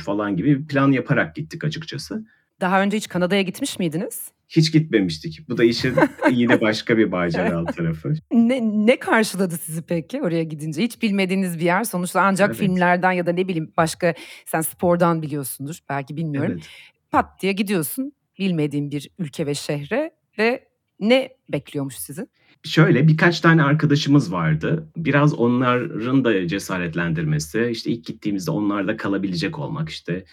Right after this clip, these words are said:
Speaker 1: bu buradan alınır, şu şuradan alınır falan filan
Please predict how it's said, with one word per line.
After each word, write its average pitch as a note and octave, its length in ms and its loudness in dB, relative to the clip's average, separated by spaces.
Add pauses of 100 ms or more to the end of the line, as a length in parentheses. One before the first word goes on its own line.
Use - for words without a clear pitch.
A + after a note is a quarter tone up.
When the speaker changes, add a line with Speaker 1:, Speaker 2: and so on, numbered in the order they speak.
(340)
Speaker 1:
bu A2+ 220 -4
buradan A2+ 280 2
alınır, G2+ 280 2
şu - 160 -10
şuradan G#2 320 -2
alınır F#2+ 280 -2
falan G2 340 -2
filan G#2 400 -2